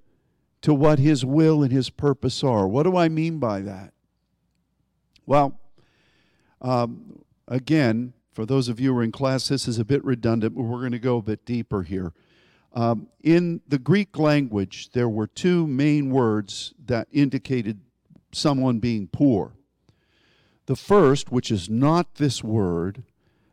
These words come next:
meant that somebody was simply, uh, mi-, mismanaged their funds, or maybe they didn't understand what it meant to, to gain wealth.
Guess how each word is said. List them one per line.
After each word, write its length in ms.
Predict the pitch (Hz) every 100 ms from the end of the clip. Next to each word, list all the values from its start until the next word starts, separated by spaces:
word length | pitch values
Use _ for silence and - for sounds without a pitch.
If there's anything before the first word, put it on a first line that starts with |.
| _
meant 400 | 120 147 160 -
that 160 | 135 127
somebody 640 | - 160 160 156 151 147
was 380 | 131 127 123 110
simply, 800 | - - 151 - 143 123 117 123 - _ _ _ _ _ _ _ _ _ _
uh, 80 | -
mi-, 280 | 104 123 131 -
mismanaged 1120 | 117 151 - 131 135 139 143 127 117 - -
their 200 | 123 117
funds, 600 | - 139 135 131 127 -
or 400 | 101 98 95 92 _ _ _ _ _ _ -
maybe 320 | 117 127 123
they 160 | 131
didn't 420 | 123 135 120 123 - _ _ _
understand 1080 | 123 139 135 131 - - 135 135 135 131 127 - _ _ _ _ _
what 220 | 120 143
it 120 | -
meant 320 | 131 139 135
to, 380 | - 135 120 110 - _ _ _ _ _
to 140 | 123
gain 540 | 104 123 139 147 143 127
wealth. 640 | 135 135 135 131 - -